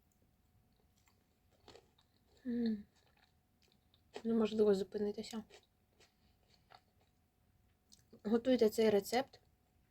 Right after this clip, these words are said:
Діліться ним зі своїми знайомими.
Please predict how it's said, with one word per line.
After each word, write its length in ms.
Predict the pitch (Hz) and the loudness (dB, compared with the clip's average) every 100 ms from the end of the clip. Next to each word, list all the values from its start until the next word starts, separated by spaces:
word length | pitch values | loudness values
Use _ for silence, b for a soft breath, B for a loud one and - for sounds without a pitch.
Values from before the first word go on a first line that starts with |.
| _ _ _ - - _ _ _ - | _ _ _ -20 -20 _ _ _ -6
Діліться 520 | 202 240 262 240 226 | 0 2 2 0 0
ним 240 | 220 233 208 | 2 4 2
зі 120 | 208 | 0
своїми 440 | - 220 226 208 | 0 0 2 2
знайомими. 680 | 190 196 190 214 262 202 | 0 0 0 0 0 0